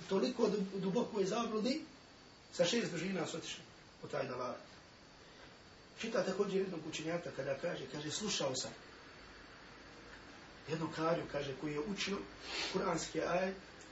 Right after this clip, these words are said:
فَدَعَا رَبَّهُ أَنِّي مَغْلُوبٌ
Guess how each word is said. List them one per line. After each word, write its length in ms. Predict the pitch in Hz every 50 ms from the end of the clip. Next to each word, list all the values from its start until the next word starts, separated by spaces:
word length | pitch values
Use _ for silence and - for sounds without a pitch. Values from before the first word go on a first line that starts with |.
| -
فَدَعَا 520 | 185 190 185 170 156 170 170 165 160 156 -
رَبَّهُ 500 | 175 180 175 156 - - 160 156 143 131 143 160 175 185 185 190 190 - - - 190 185 185 185 185 - - - - - - - - - - - - - 175 175 175 180 -
أَنِّي 880 | 190 196 196 190 175 175 175 175 175 175 175 170 170 170 175 170 165 160 156
مَغْلُوبٌ 600 | 156 151 147 147 147 151 170 190 190 185 170 156